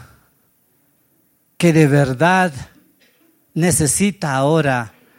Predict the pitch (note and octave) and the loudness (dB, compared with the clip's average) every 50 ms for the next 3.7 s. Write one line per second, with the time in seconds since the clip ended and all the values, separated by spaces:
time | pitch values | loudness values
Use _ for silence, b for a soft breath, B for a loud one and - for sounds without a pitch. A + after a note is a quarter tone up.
0 | b b b b - C3 C3+ B2+ - E3 E3+ E3+ E3+ C#3+ C3+ - - C3+ - - | b b b b -8 -6 -6 -6 -4 -4 -2 -2 -2 -4 -6 -8 -10 -10 -8 -4
1 | F#3 F#3+ F3+ E3+ D#3+ - - F3 E3 D3 C3 - - - F#3+ G#3 A3 A3+ A3 G#3 | -4 -4 -2 -2 -4 -4 -4 -4 -4 -4 -4 -6 -6 -4 -2 0 2 2 2 2
2 | F#3+ - - - D3 D3 D3+ D3+ C#3+ C#3+ B2+ D3+ F3 G3 G#3+ A3 A3+ A3 G#3 - | 0 -2 -4 -4 -4 -2 0 0 0 -2 -2 -4 -4 -4 -2 -2 -2 -4 -4 -6
3 | - - - C3+ C3 A#2+ B2 C#3+ E3+ G3+ A3+ A3+ E3 | -8 -8 -6 -6 -6 -4 -4 -2 -2 -2 -4 -6 -10